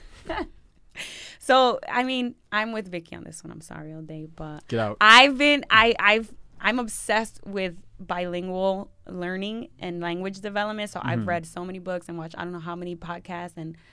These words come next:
Speaker 1: how many Facebook groups I follow on Spanish learning for kids. And you have to feed that minority, minority language because that's what's gonna be for him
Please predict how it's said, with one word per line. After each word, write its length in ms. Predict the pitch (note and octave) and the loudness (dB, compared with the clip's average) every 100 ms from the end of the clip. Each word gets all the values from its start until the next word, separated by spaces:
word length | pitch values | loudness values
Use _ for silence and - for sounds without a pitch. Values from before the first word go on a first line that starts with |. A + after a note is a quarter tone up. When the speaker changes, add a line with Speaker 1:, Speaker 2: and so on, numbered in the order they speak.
| _ | _
Speaker 1:
how 160 | - F3+ | -12 -8
many 240 | F#3 F3 - | -8 -10 -10
Facebook 300 | F#3+ F#3 F#3+ | -10 -8 -12
groups 240 | F#3 F#3 E3+ | -12 -10 -8
I 100 | E3+ | -8
follow 560 | F3 F3 F3 F3 F3 - | -8 -6 -4 -6 -8 -8
on 320 | E3 D#3+ E3 | -8 -8 -10
Spanish 480 | - E3+ E3+ E3 F3 | -10 -10 -8 -10 -8
learning 300 | E3+ E3+ E3+ | -8 -6 -8
for 140 | F3 | -12
kids. 380 | E3 E3+ E3+ E3+ - | -12 -10 -8 -10 -12
And 300 | E3 D#3 - _ _ _ | -12 -12 -14 _ _ _
you 120 | F#3 E3+ | -12 -10
have 340 | D#3+ E3+ E3 | -4 -6 -6
to 80 | F3 | -12
feed 340 | E3 D#3 D3+ D#3+ | -10 -8 -8 -8
that 160 | D#3 | -12
minority, 500 | D#3+ D#3 D3 D3 D3+ - | -12 -12 -12 -14 -16 -14
minority 580 | E3+ D#3+ D#3 D#3 D#3 D3 | -10 -8 -8 -10 -12 -14
language 360 | D#3 D#3+ D#3+ | -14 -16 -16
because 220 | E3 F3 E3+ | -14 -12 -10
that's 180 | E3 | -10
what's 160 | F3+ E3 | -12 -12
gonna 240 | - D#3+ | -10 -10
be 160 | D#3 D#3 | -10 -14
for 240 | - - | -16 -18
him 260 | D3 - | -18 -20